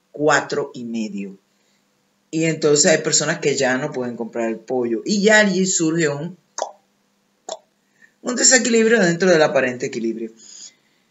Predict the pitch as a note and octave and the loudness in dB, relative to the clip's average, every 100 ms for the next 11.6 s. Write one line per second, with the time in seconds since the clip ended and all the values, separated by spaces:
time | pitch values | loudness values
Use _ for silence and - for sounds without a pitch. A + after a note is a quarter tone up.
0 | _ _ A3 C4 D#4 B3+ G3 F#3 F#3 F3 | _ _ 6 8 8 8 6 4 4 4
1 | F3+ - - F3 E3+ E3+ F#3+ F#3 G3 G3 | 2 0 6 8 8 6 6 4 4 4
2 | F#3+ - D3+ D#3 - D3 D3 D3 D#3 B2+ | 4 6 6 6 4 2 2 2 2 2
3 | B2+ - A2 D3+ D#3+ E3+ F3+ F3+ F#3 D#3+ | 0 0 2 6 6 10 10 10 10 10
4 | D3 C3 E3 F3 F#3+ - G3+ D3 - G3+ | 8 4 4 6 8 8 6 4 6 6
5 | F3 D3 C#3 C#3+ C#3+ D#3 F3 G3+ F3+ F#3 | 6 2 2 2 4 4 6 6 4 4
6 | G3 F3+ E3 D3 - - _ - G#3+ G#3 | 6 6 6 4 -2 -20 _ 6 8 10
7 | F#3 F3 F3 F3+ G#3+ A#3 F3+ C3+ C#3 G3 | 6 4 4 4 0 0 0 0 2 4
8 | E3+ B2+ D#3 C#3 A#2 C3 A#2+ B2+ C3+ D#3 | 4 2 2 2 -2 -6 -6 -6 -4 0
9 | G3 G3+ D3 D3 E3 D#3+ C#3 D#3+ F#3 - | 2 2 2 4 4 6 6 6 4 2
10 | A#2+ A#2 A#2+ E3 - C3 D#3 B2+ A#2+ C3 | 0 -6 -4 -4 -2 0 0 -2 -6 -6
11 | A#2 A#2 A2 A2 G#2 - | -8 -8 -8 -8 -8 -12